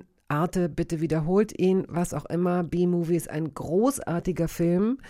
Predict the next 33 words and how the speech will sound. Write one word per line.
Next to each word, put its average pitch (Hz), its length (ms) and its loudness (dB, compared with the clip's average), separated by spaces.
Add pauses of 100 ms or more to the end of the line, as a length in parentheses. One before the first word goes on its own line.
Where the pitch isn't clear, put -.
(500)
in 165 100 2
dem 180 240 6
du, 165 500 6
ähm, 160 560 2 (800)
sowohl 175 460 4
als - 240 -2
Schauspieler, 185 680 4
als - 220 -2
auch 170 180 0
als 160 220 0
du 185 140 4
selbst, 180 500 6
als 185 300 -2
auch 175 300 -4
als, - 560 -4
äh, 156 320 -2
Drehbuchautor 180 760 0
mitgewirkt 165 640 -2
hast 170 360 -8
und 151 200 -6
es, - 300 -10
ähm, 120 200 -6
Filmaufnahmen 165 720 -4
gibt, 175 300 -10
die 185 60 -8
von 175 160 -8
dir 170 120 -6
stammen. 175 460 -6 (960)
B-Movie, 214 500 6
ganz 190 340 2
wichtig 202 380 0
über 175 220 2
diese 156 720 2